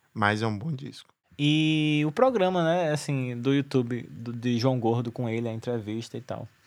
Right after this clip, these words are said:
Speaker 1: O Panelaço.
Speaker 2: O Panelaço. É
Speaker 1: É
Speaker 2: muito
Speaker 1: bom
Speaker 2: bom.
Speaker 1: pra você ter uma ideia.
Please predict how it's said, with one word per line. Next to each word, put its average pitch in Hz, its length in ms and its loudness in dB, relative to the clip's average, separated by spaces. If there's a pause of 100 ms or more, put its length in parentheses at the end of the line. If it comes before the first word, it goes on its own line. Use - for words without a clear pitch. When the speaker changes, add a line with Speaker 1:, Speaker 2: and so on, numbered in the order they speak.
(160)
Speaker 1:
O 117 80 -6
Panelaço. 104 680 2
Speaker 2:
O 110 40 -2
Panelaço. 110 840 2 (240)
É - 80 -6
Speaker 1:
É 117 40 0
Speaker 2:
muito 113 100 -4
Speaker 1:
bom 113 160 4
Speaker 2:
bom. - 0 -
Speaker 1:
pra 123 160 2
você 113 200 0
ter - 140 -2
uma 117 80 6
ideia. 110 240 4